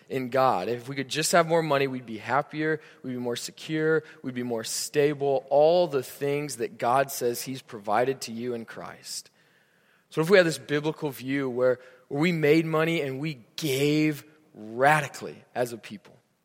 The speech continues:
'Cause I think that, that all those external things, some are good, some are bad,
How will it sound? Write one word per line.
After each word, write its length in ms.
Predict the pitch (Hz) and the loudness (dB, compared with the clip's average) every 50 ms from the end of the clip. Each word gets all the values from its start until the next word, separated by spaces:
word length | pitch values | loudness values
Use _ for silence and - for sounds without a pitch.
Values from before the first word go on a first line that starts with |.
| _ _ _ _ _ _ _ _ _ _ _ _ _ - | _ _ _ _ _ _ _ _ _ _ _ _ _ 0
'Cause 100 | 160 151 | 4 4
I 100 | 147 147 | 4 4
think 240 | - 185 185 175 | 4 2 0 4
that, 200 | 147 160 151 139 - - - - - _ | 4 4 4 4 0 -6 -20 -20 -12 _
that 80 | - 139 | 4 8
all 140 | 156 175 190 | 8 10 10
those 180 | 190 180 156 | 10 8 8
external 520 | 170 170 175 - - - - 175 175 180 180 | 6 6 6 4 0 0 0 2 2 2 2
things, 560 | 175 - 175 180 180 185 180 - - - - - _ _ _ _ _ | 2 0 0 0 0 0 -2 -6 -6 -8 -10 -14 _ _ _ _ _
some 260 | - - 165 165 180 | 0 2 4 4 4
are 60 | 180 | 4
good, 440 | 160 143 165 165 170 180 180 170 156 | 4 4 4 6 6 6 6 4 2
some 220 | - - 165 170 180 | 0 -2 0 0 0
are 80 | 180 | -2
bad, 520 | 160 143 151 151 151 156 156 156 156 156 | 0 2 4 4 4 4 4 2 0 -2